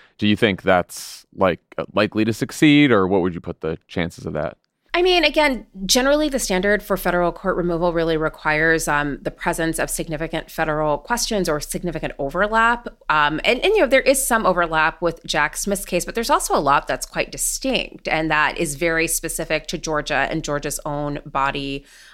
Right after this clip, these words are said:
Speaker 2: of laws. And so I think that might give a federal judge pause in hearing a request to remove this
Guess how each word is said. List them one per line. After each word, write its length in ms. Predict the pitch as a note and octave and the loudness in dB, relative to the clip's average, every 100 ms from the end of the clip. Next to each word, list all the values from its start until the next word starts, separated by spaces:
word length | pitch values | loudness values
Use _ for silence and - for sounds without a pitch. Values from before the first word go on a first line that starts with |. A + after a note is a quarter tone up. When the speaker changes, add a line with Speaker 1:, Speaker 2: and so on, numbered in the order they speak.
| - | -2
Speaker 2:
of 140 | - D#3 | 0 4
laws. 400 | D3+ C3 G2+ D3+ | 4 4 2 -2
And 100 | D#3+ | -4
so 80 | |
I 80 | D#3+ | -2
think 160 | E3 D#3+ | -2 -2
that 180 | D#3 D#3+ | -2 -2
might 280 | D#3 D3 | -4 -8
give 440 | - C#3+ D3+ F#3+ G#3+ - _ - - | -4 0 2 0 -4 -8 _ -10 -4
a 60 | |
federal 320 | F#3 E3 E3 | 0 2 2
judge 320 | D#3+ E3 D#3 - | 2 2 0 -2
pause 580 | F3+ D#3 E3+ A3 A#3 - | 2 4 4 2 -2 -2
in 440 | E3+ D#3 D3+ C#3+ D3+ | -2 0 -2 -4 -8
hearing 680 | - - D#3 E3+ F3 F3 - | -4 -2 0 0 0 0 0
a 120 | D3 | -2
request 640 | D3+ - D#3+ D3+ - - | -2 -4 -2 -2 -4 -6
to 120 | - | -4
remove 320 | D#3+ D3 C#3+ C#3 | -4 -4 -4 -2
this 300 | E3 D#3+ | -2 -2